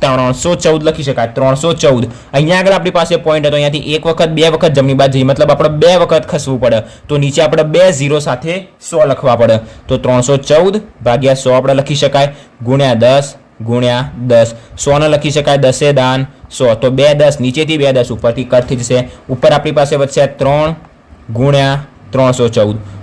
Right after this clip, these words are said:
ગુણાકાર તમે જાતે કરો, હું પણ જાતે કરું. ત્રણસો ચૌદ ગુણ્યા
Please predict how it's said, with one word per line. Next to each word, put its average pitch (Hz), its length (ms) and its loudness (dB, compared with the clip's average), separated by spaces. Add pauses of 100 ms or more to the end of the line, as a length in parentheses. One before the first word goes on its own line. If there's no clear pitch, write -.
ગુણાકાર 143 400 2
તમે 143 180 0
જાતે 139 280 0
કરો, 143 180 2
હું 101 160 -4
પણ 127 180 -2
જાતે 123 240 0
કરું. 123 240 0 (280)
ત્રણસો 127 340 0
ચૌદ 143 360 0 (380)
ગુણ્યા 120 340 0